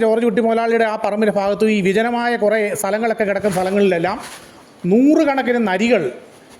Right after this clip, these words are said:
ഏഴ് മണിയാകുമ്പോൾ അതെന്തോ ക്ലോക്കേലടിയിൽ കൃത്യം നരിക്ക് സമയം അറിയാം. അപ്പം ഏഴ് മണിയാകുമ്പോഴേ ഒരായിരം നരി ഒരുമിച്ച് നിന്ന് കൂവും. നമുക്കെല്ലാം ഭീഷണിയാണ്. പക്ഷേ എന്നെങ്കിലും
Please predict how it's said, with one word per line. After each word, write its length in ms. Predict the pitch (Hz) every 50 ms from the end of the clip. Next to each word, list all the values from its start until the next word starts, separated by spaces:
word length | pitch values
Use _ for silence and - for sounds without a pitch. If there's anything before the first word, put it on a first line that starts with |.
| - 175 196 233
ഏഴ് 240 | 277 311 339 330 330 285 254
മണിയാകുമ്പോൾ 520 | 254 269 277 269 247 247 240 220 226 214 220 220 - 190
അതെന്തോ 260 | 220 247 254 240 262 - 214
ക്ലോക്കേലടിയിൽ 680 | 214 233 269 277 277 - 320 320 277 233 220 208 190 - 226
കൃത്യം 440 | 247 233 - - - - 330 277 254 226
നരിക്ക് 260 | 226 269 240 285 247 226
സമയം 200 | 214 208 226 208 165
അറിയാം. 240 | 147 131 117 117 - - - - - - - - - - - - - -
അപ്പം 180 | 170 220 247 214 - 180 196 233 285
ഏഴ് 220 | 320 339 359 339 320 285
മണിയാകുമ്പോഴേ 600 | 285 311 320 320 302 294 294 277 285 294 302 311 320 285 - - - - - - -
ഒരായിരം 720 | 214 269 254 240 254 277 311 320 339 339 311 320 320 302 277 269
നരി 140 | 269 269 285 262 247
ഒരുമിച്ച് 280 | 254 277 269 294 - 277 269
നിന്ന് 140 | 240 240 190 220
കൂവും. 220 | 214 202 180 156 - - - - - - 175
നമുക്കെല്ലാം 400 | 190 233 294 277 302 302 330 269 233
ഭീഷണിയാണ്. 420 | 277 285 247 269 269 196 156 131 -
പക്ഷേ 200 | 190 - - 254 302 320 - - - - - - - - - 185 190 214
എന്നെങ്കിലും 580 | 247 285 330 349 349 330 269 285 285 269 269